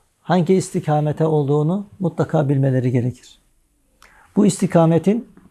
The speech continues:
iki cihan saadeti derler ya, dünya ve uhrevi,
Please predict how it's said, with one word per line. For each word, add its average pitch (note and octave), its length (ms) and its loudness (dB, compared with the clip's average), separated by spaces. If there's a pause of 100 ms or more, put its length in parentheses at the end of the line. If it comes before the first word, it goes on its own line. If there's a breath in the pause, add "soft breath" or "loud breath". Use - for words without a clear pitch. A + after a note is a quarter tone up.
(200)
iki - 220 0
cihan F#3 280 4
saadeti E3+ 520 2
derler E3 280 2
ya, A2+ 240 -6 (460)
dünya F3 540 2
ve D#3+ 280 0
uhrevi, D#3 680 0